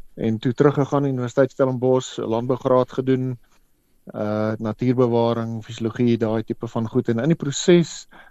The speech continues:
eers regtig waar besef dat my roeping is maar veeartsenykunde. So, ek moes daarna maar weer van voor af begin en dit is waar die veeartspaadjie begin het.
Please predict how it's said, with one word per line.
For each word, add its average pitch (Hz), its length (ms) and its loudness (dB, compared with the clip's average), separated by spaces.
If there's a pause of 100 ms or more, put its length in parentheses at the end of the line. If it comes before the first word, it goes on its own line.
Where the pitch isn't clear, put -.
(300)
eers - 360 4
regtig 113 500 0
waar 120 240 2
besef 117 500 2
dat 110 260 -4
my 117 420 2
roeping 117 720 -2
is 120 180 -4
maar 107 220 2
veeartsenykunde. 101 840 -2 (600)
So, 113 240 2
ek 113 580 2
moes 117 160 -4
daarna 113 380 4
maar 113 160 0
weer 123 200 4
van 117 200 -4
voor 139 220 6
af 131 120 0
begin 151 540 0
en 110 340 -2
dit 107 180 -2
is 113 120 -2
waar 110 200 0
die 110 240 0
veeartspaadjie 113 720 0
begin 104 300 -4
het. 82 100 -12